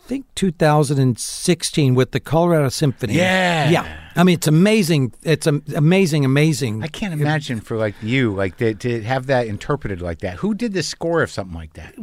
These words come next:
Speaker 1: It, it took a couple of years to sort of organize it,
Speaker 2: Huh.
Speaker 1: but, I mean, luckily there's symphonies around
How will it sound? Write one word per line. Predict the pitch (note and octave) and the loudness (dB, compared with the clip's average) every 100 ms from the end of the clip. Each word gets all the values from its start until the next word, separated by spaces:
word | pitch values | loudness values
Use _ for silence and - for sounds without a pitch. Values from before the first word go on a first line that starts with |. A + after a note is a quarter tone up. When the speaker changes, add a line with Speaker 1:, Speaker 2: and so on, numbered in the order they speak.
| - | -2
Speaker 1:
It, | G3 - - | -2 -2 -8
it | C4+ - | -6 -4
took | E4+ | -4
a | |
couple | - - G#3+ | -4 -2 0
of | |
years | E3 E3 G3 - | 2 4 2 0
to | F3+ | -4
sort | - D#3 | -2 -2
of | D#3 | 0
organize | D3 D#3 C#3+ D3+ F3 | 0 2 0 0 2
it, | |
Speaker 2:
Huh. | C#3 | 2
Speaker 1:
but, | A#3 A3 | 4 4
I | |
mean, | A3 G3 F3 | 4 2 4
luckily | G3+ A3 G#3 E3 C3+ | 4 4 4 4 4
there's | D3 B2+ | 2 2
symphonies | F3+ D#3 C#3 G#2+ | 0 2 2 2
around | B2 A2+ G#2+ | 2 2 0